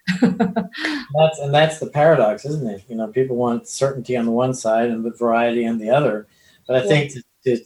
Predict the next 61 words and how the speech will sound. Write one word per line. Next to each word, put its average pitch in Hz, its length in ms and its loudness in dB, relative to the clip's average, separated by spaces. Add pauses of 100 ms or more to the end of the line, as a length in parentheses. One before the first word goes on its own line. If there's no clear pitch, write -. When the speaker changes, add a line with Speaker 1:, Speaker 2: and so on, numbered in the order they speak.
(120)
Speaker 2:
to 131 180 -14
say, 131 440 2
to 117 180 -4
tap 127 340 0
onto 117 500 -2
what 107 260 -8
you 101 100 -20
said 147 340 0
just - 240 -18
now 127 320 0
is 107 240 -6 (420)
you 151 120 4
also 180 280 6
have 156 220 2
to 135 100 -2
name 135 300 2
it 117 120 -2
to - 100 -20
tame 135 320 0
it. 98 180 -10
This 117 160 -18
is 113 120 -10
a 107 120 -6
term 113 480 -4
that 110 180 -4
I 107 100 -4
got 110 280 -4
from 107 160 -14
Brian 113 220 -2
Speaker 1:
Yeah. 113 200 -8
Speaker 2:
Johnson. 117 380 -14 (500)
You 131 100 -6
know, 127 60 2
you 135 240 0
gotta 151 320 4
call 160 360 4
it 147 100 4
out. 156 400 2
And, 123 220 -6
and 120 200 -10
if 117 160 -8
you're 117 80 0
not 127 280 -2
calling 151 280 -2
it 131 80 0
out, 113 320 2
if - 140 -20
you're 110 80 -10
not 131 200 -2
gonna 147 140 -6
be 131 80 2
authentic 127 460 -2
with 113 120 -6
yourself, 107 420 -8
you're 113 120 -8
not 127 140 -6
gonna 156 80 -6
be 120 80 -2
honest 117 320 -6
with 113 80 -14
yourself. 104 420 -6